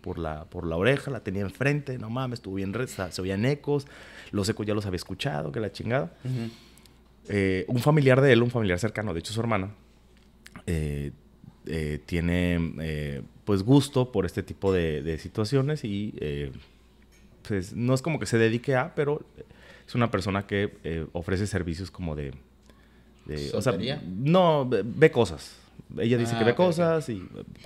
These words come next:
Speaker 1: eh, cosas de esas, ¿no?
Speaker 2: Sí,
Speaker 1: No,
Speaker 2: sí,
Speaker 1: no,
Speaker 2: sí.
Speaker 1: no, no vamos a entrar más allá. Y le comenta, le dice, "Pues, sabes que eso está muy extraño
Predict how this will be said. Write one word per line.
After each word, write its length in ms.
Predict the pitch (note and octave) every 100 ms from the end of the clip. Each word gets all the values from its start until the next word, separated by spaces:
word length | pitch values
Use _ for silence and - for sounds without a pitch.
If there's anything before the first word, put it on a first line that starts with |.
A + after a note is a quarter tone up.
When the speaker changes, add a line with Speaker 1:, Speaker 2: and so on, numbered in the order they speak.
| -
Speaker 1:
eh, 60 | -
cosas 260 | A#2+ A2+
de 80 | G#2+
esas, 160 | D#2+ D#2+
¿no? 160 | C3 A#2+
Speaker 2:
Sí, 80 | G#2+
Speaker 1:
No, 60 |
Speaker 2:
sí, 60 | G2+
Speaker 1:
no, 80 | F#2
Speaker 2:
sí. 100 | E2+ - - - - - _ _ -
Speaker 1:
no, 120 | F#2 E2 D2+
no 60 | D2+ - - - -
vamos 240 | - F2+ F2
a 40 |
entrar 180 | D#2+ F2
más 100 | E2+
allá. 160 | D#2+ B1+ - - - - - - - _ - -
Y 100 | G#2+
le 100 | G#2+
comenta, 360 | B2+ F#3 F#3 E2+
le 40 | G#2
dice, 120 | F#2+
"Pues, 120 | -
sabes 200 | F#2 F2+
que 100 | G2
eso 80 | F2
está 120 | -
muy 140 | F2+ G2+
extraño 500 | G#2 D3+ D#3+ D3+